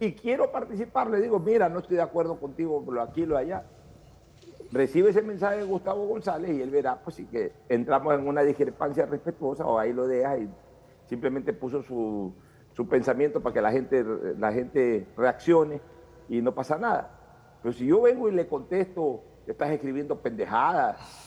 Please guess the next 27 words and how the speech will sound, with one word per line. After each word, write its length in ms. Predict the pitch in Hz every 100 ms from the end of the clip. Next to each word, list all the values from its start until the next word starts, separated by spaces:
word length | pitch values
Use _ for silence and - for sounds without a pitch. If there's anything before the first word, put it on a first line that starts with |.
| - - - -
eh, 360 | 117 113 120
tal 220 | 131 127 -
cosa", 240 | 160 156 139 - - - - 359 - - - _ - - -
él 160 | 247
tiene 220 | 349 370
todo 200 | - 302
el 80 | 330
derecho 320 | 262 247 302
a 80 | 285
contestarme 640 | 285 226 180 - 277 302
de 80 | 254
la 80 | 196
misma 260 | 226 254 262
manera. 640 | 214 208 269 320 208 - - - - - - - - _ -
Si 40 |
al 60 | 190
final 240 | 202 233
de 120 | 262 247
cuentas 320 | 254 262 247
lo 100 | 220
digital 540 | 202 185 - 233 240
no 100 | 233
es 60 | 214
otra 200 | 226 233
cosa 280 | 233 226 175
que 80 | 190
reemplazar 680 | 175 170 180 165 214 233